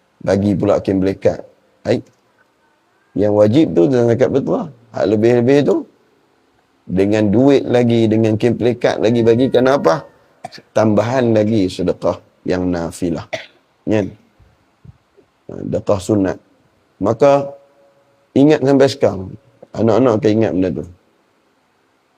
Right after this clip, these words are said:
Anak-anak pula buat, buat, ha, ha, kawan-kawan pula ajak ustaz, "Jom kita pergi zakat fitrah." Kita berabak, "Abah, abah, zakat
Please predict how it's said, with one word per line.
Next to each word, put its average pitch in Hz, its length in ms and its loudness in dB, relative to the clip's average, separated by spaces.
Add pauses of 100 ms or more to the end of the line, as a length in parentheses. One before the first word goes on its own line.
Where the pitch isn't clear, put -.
(640)
Anak-anak 98 480 0
pula 139 180 4
buat, 135 260 0 (220)
buat, 110 320 0 (140)
ha, 107 160 0 (500)
ha, 101 220 -4 (180)
kawan-kawan 117 540 2
pula 147 180 4
ajak 127 240 4
ustaz, 143 380 0
"Jom 147 180 4
kita 135 160 2
pergi 135 300 2
zakat 107 320 0
fitrah." 156 240 -2 (240)
Kita 101 160 -2
berabak, 107 340 2
"Abah, 139 240 2
abah, 139 200 2 (500)
zakat 110 180 4